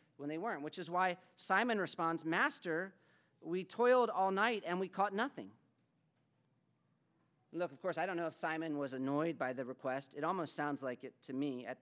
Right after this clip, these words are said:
at the very least, he must have been tempted to think, "Ah, Jesus, you, you know, I'm actually a fisherman, <laughs> and I've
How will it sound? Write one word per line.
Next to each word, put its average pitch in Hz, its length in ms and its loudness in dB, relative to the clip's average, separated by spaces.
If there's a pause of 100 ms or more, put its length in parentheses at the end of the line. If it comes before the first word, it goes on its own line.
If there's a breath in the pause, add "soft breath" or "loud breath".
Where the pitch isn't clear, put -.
(100)
at 147 120 -8
the 151 60 -14
very 196 220 -2
least, 175 260 -6
he 175 120 -8
must 175 200 -4
have 170 80 -10
been 147 140 -4
tempted 156 500 -2
to 139 80 -8
think, 165 300 -4 (1120 soft breath)
"Ah, - 440 -20 (140)
Jesus, 233 460 -10
you, 196 160 -14
you 180 140 -6
know, 196 180 -4
I'm 202 180 -2
actually 233 380 -4
a 202 40 -2
fisherman, 160 500 -4
<laughs> 294 100 4 (1300 soft breath)
and 175 100 -8
I've 160 140 -10